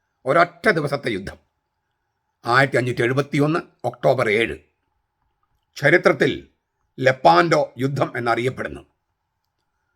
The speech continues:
തുർക്കിയുടെ നേതൃത്വത്തിലുള്ള ഇസ്ലാമിക ഓട്ടോമൻ സാമ്രാജ്യം, അതിൻ്റെ നാവികപ്പട, ഓട്ടോമാൻ ഇസ്ലാം നാവികപ്പട,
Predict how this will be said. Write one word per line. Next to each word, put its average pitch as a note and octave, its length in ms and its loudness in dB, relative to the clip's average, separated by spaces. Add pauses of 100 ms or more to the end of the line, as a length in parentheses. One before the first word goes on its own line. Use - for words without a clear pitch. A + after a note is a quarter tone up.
(720)
തുർക്കിയുടെ E3 540 0 (320)
നേതൃത്വത്തിലുള്ള D3+ 720 0 (340)
ഇസ്ലാമിക D#3 560 0 (300)
ഓട്ടോമൻ D3 480 0 (160)
സാമ്രാജ്യം, A#2+ 640 -2 (840)
അതിൻ്റെ D3 280 2
നാവികപ്പട, D3 640 2 (1080)
ഓട്ടോമാൻ C#3 520 2 (360)
ഇസ്ലാം C#3+ 460 0 (200)
നാവികപ്പട, B2 640 -2